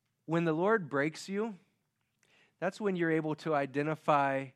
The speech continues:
your pains, your hurts, your need for the Lord. And then he brings healing there,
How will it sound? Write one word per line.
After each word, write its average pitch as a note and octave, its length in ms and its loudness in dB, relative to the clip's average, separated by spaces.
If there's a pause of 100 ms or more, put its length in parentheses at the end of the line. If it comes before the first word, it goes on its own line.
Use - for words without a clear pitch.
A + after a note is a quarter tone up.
(200)
your C#3 340 -4
pains, A#2+ 720 -10 (460)
your D3 280 0
hurts, C3 500 -6 (240)
your D3 280 -2
need D3+ 340 -2
for D3 200 -6
the C3+ 100 -4
Lord. B2 440 -4 (680)
And C3+ 160 -4
then F3+ 160 0
he D3+ 340 -2 (120)
brings C#3 340 -6
healing E3 460 -4
there, A#2+ 340 -6